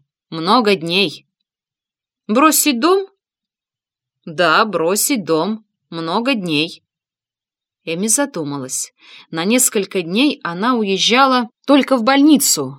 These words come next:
когда ей пришлось лечиться от воспаления легких и заражения мочевых путей. Те поездки нельзя было назвать приятными. Жестами она спросила: «Куда ехать? Поездка?»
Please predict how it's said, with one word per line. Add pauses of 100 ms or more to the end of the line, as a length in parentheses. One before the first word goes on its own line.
когда
ей
пришлось
лечиться
от
воспаления
легких
и
заражения
мочевых
путей. (720)
Те
поездки
нельзя
было
назвать
приятными. (680)
Жестами
она
спросила: (400)
«Куда
ехать? (100)
Поездка?»